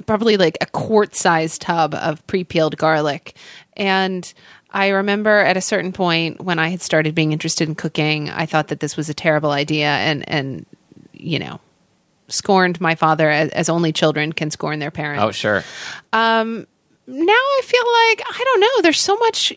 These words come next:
Speaker 1: yucky or, you know, not so fresh grocery store garlic out there.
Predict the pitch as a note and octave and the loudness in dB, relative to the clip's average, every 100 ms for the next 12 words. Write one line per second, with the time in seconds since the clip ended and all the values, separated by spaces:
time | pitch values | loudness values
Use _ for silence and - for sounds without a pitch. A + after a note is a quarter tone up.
0 | - B3 B3 C#4 C#4 E4 F4 E4+ F4 C#4 | -8 -10 0 0 2 2 2 4 4 2
1 | A#3 B3 B3 A#3 B3 - C#4+ B3+ B3 A#3+ | 0 -2 -2 0 -2 -2 -4 0 0 0
2 | - - - - G#3 A3 A#3 B3+ C4+ C#4 | 0 -4 -4 0 0 0 0 2 4 4
3 | D4 D#4+ E4+ E4+ F#4+ G4+ A4+ | 4 2 2 2 2 2 0